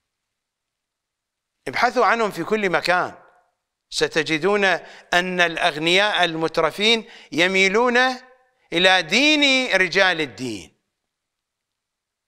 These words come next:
ويكونون منشغلين بتوافه الحياة، ويحاولون قدر الإمكان أن يتناسوا الموت، أن يبعدوا الموت عن أذهانهم.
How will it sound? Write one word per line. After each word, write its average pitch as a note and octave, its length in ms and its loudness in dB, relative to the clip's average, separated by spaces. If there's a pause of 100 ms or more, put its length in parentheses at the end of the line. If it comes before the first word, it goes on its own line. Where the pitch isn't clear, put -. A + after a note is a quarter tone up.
ويكونون F#3+ 720 2 (280)
منشغلين F3 920 0 (260)
بتوافه F3+ 680 0
الحياة، C#3+ 640 0 (960)
ويحاولون E3+ 760 0
قدر G3+ 420 2
الإمكان G3 840 -2 (1700)
أن G#3+ 460 0 (460)
يتناسوا F#3 800 0
الموت، E3 760 -2 (1200)
أن E3 140 0
يبعدوا G3 500 0
الموت G3 360 0
عن E3+ 240 0
أذهانهم. D3+ 760 -2